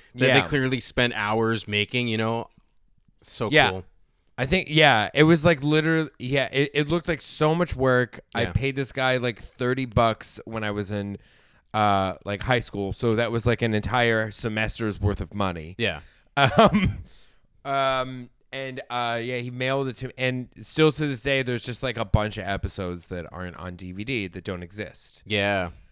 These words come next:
Speaker 2: Um, like, my favorite one is when he gets, uh, like, like, it's the Tick, and he has, like, a, a pet weird, uh, s-, like, South American rodent,
Speaker 1: <laughs>
Speaker 2: but he thinks it's a dog that talks to him,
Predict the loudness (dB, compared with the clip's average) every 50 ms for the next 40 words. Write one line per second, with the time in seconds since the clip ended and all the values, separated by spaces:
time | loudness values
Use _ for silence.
0 | _ _ _ _ _ _ -4 -2 0 0 -2 -2 -6 -8 -12 -14 -12 -10 -10 -8
1 | -6 -6 -4 -4 -4 -2 0 0 0 0 -2 -4 -2 -2 0 0 0 -2 -6 -10
2 | -10 -8 -6 -6 -6 -8 -8 -12 -10 -6 -4 -4 -4 -4 -8 -12 -14 -14 -10 -8
3 | -6 -6 -4 -4 -6 -6 -8 -10 -12 -14 -16 -18 -18 -12 -10 -8 -8 -8 -8 -10
4 | -12 -10 -10 -10 -8 -6 -4 -4 -4 -4 -6 -6 -8 -10 -10 -10 -8 -6 -6 -6
5 | -6 -6 -6 -8 -8 -8 -8 -10 -8 -8 -10 -10 -12 _ -12 -12 -8 -4 -4 -4
6 | -4 -6 -8 -10 _ _ _ _ _ -20 -20 -18 -12 -6 -4 -2 0 0 2 2
7 | 0 -2 -4 -8 -16 -18 -12 -8 -6 -4 -4 -4 -4 -6 -8 -10 -12 -16 -20 -16
8 | -12 -10 -10 -10 -10 -12 -14 -16 -12 -8 -8 -8 -6 -6 -4 -4 -4 -4 -4 -4
9 | -2 -2 -2 -2 -2 -4 -6 -4 -2 0 0 2 2 0 0 -2 -8 -14 -16 -20
10 | -20 -18 -6 -2 -2 -2 -2 -4 -4 -4 -2 -2 0 0 0 0 0 -2 -2 0
11 | -2 0 2 2 4 4 4 4 2 0 -4 -12 -20 -20 _ -18 -16 -16 -18 -20
12 | -20 -16 -10 -8 -8 -6 -4 -2 -2 -2 -2 -4 -8 -8 -6 -6 -6 -6 -8 -10